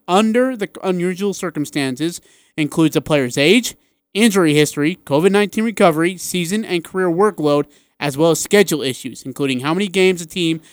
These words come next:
has recently played and how many consecutive road games it has played.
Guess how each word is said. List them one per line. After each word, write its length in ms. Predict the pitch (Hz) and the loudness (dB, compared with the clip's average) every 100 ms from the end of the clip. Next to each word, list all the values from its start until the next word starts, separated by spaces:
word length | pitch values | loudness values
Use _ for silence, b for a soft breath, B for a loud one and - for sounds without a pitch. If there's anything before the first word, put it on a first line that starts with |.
| b | b
has 220 | 135 135 131 | -6 -6 -4
recently 480 | 160 233 220 170 | -2 -2 0 0
played 260 | 151 - 147 | 0 0 -2
and 120 | 139 | -2
how 80 | 147 | -2
many 140 | 160 | -2
consecutive 480 | 156 143 170 151 143 | -2 -6 -6 -4 -2
road 200 | 151 170 | 0 0
games 240 | 147 143 - | 0 -2 -4
it 180 | 110 | -10
has 200 | 131 135 | -6 -8
played. 420 | - - 175 131 | -8 -8 -6 -6